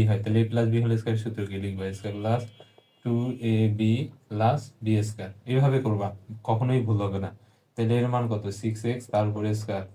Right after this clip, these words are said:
প্লাস টু, এ বলতে সিক্স এক্স, বি বলতে থ্রি প্লাস বি বলতে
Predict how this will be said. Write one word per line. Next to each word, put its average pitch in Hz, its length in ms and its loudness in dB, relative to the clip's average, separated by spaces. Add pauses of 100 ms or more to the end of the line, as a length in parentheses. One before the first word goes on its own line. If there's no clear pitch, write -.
প্লাস 101 260 -2 (160)
টু, 117 120 0 (280)
এ 113 100 -2
বলতে 110 300 0
সিক্স 110 340 -6
এক্স, 104 280 -6
বি 110 200 0
বলতে 110 280 0 (100)
থ্রি 104 260 -4 (120)
প্লাস 113 300 0 (140)
বি 104 200 -4
বলতে 107 260 0